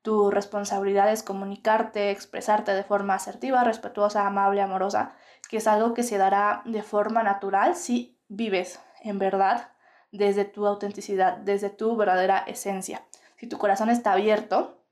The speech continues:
eh, eso es lo que pasa. O sea, ni siquiera es difícil porque creemos como, "Ay, tengo que pensar cómo ser asertiva". Pasa en automático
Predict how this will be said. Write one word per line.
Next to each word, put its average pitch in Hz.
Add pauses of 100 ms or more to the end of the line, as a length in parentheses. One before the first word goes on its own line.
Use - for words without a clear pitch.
(140)
eh, 214
eso 233
es 247
lo 208
que 196
pasa. -
O 214
sea, 208
ni 208
siquiera 220
es 233
difícil 208
porque 196
creemos 202
como, 214
"Ay, 202
tengo 233
que 226
pensar 226
cómo 214
ser 208
asertiva". 202 (380)
Pasa 226
en 214
automático 208